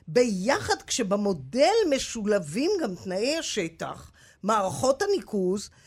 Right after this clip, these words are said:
ומה הסיכון לשיטפון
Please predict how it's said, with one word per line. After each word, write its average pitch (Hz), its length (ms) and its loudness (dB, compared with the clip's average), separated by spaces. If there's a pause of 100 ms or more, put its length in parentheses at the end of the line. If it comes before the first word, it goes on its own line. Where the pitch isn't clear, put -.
(200)
ומה 247 380 2 (140)
הסיכון - 760 0 (100)
לשיטפון 220 1200 2